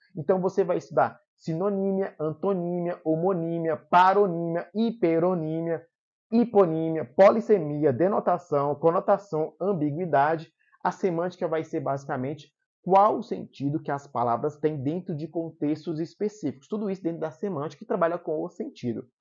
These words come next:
ok? E ainda temos a quinta área da gramática, que é a estilística, que trabalha com o estilo da linguagem.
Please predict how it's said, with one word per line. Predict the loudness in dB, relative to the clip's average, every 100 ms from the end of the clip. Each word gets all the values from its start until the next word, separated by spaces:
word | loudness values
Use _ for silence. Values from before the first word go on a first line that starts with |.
| _ -6
ok? | 4 6 6 2 -18 _ 2
E |
ainda | 4 4 2
temos | 2 0 0 0
a | -2
quinta | -2 -4 0
área | 2 2
da | 0
gramática, | -4 -2 -2 -2 -6 2
que | 6
é |
a | 6 6
estilística, | 6 6 6 -2 -2 -2 -6 -10 -12 _ -10
que | -2
trabalha | 2 4 4
com | 2 -4
o | -6
estilo | -6 -4 0
da | 2
linguagem. | 2 0 2 4 2 -2